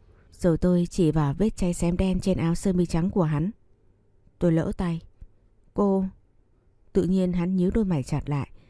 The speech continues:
tay lại để lên ngực trái, chân khuỵu xuống. Tôi vội chạy lại đỡ lấy hắn. "Anh đau hả? Chờ tôi một lát." Tôi vội vàng chạy lại bàn thuốc và bỏ vào miệng hắn. Cỡ mười phút sau, sắc mặt hắn mới hồng hào lại.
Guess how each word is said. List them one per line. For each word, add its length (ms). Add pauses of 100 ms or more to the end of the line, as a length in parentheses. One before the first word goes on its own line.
(300)
tay 240
lại 140
để 200
lên 220
ngực 180
trái, 360
chân 200
khuỵu 220
xuống. 360 (600)
Tôi 120
vội 320
chạy 160
lại 260
đỡ 140
lấy 140
hắn. 260 (760)
"Anh 180
đau 160
hả? 260 (300)
Chờ 140
tôi 140
một 180
lát." 160 (1000)
Tôi 120
vội 180
vàng 300
chạy 220
lại 160
bàn 180
thuốc 260 (420)
và 120
bỏ 160
vào 160
miệng 180
hắn. 260 (540)
Cỡ 140
mười 240
phút 220
sau, 340
sắc 280
mặt 180
hắn 300
mới 100
hồng 200
hào 200
lại. 240